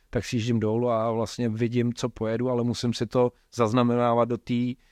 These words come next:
do té makovice, jako do harddisku a prostě přesně vědět, jako kde mám uhnout a, a kde si mám přibrzdit a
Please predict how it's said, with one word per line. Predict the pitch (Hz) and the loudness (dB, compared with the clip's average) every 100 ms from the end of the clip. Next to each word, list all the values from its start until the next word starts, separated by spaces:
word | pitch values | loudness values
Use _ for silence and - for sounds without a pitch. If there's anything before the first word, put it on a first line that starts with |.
| _ _ - | _ _ -6
do | 113 | -2
té | 120 | 0
makovice, | 117 - 117 117 - 123 | 0 0 -2 0 0 0
jako | 120 - 120 120 | 0 2 2 4
do | 113 | 2
harddisku | 101 117 120 123 - 131 127 - | 0 0 0 -4 -4 -4 -4 -4
a | 120 | -6
prostě | 110 123 - 123 | -6 -6 -4 -4
přesně | - 113 123 120 | -4 -4 -2 -2
vědět, | 117 117 120 | 0 -2 -4
jako | 113 123 123 | -6 -4 -2
kde | 123 113 | 0 2
mám | 110 117 127 | 2 0 -2
uhnout | 104 117 113 120 117 - | -2 0 0 -2 -6 -8
a, | - 67 | -6 -6
a | - 123 120 62 62 - - - _ | -4 -4 -2 -4 -8 -12 -20 -20 _
kde | 120 110 | -2 0
si | - | 2
mám | 117 113 | 2 2
přibrzdit | - 110 113 110 113 113 | 0 -4 -4 -2 -4 -4
a | - | -8